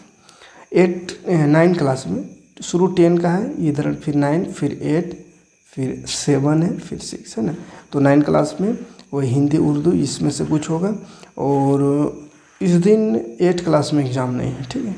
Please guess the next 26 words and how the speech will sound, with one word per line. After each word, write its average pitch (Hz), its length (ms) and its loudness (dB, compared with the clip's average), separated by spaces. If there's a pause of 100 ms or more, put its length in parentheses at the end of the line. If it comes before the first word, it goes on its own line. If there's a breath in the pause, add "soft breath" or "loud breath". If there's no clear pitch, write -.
एग्जाम 143 300 0
नहीं 170 240 4
है। - 80 -4 (600 loud breath)
सेवन 185 560 0
में 208 140 2
इंग्लिश 170 500 4
है 214 140 0
और 147 200 -4
सिक्स - 400 -6
में 170 240 0 (240)
कोई 151 280 -2
हिंदी 156 480 2
या 160 60 0 (120)
उर्दू 139 300 -2 (2250 soft breath)
लैंग्वेज 143 460 2
पेपर - 320 -10
है। - 120 -20 (1000 soft breath)
सत्ताईस 180 800 2 (680)
तारीख 151 320 2
को 156 340 -2
संडे 156 400 2
है, 165 320 0
अट्ठाईस - 500 -4
को 165 160 0
एग्जाम 143 400 2
है 147 160 0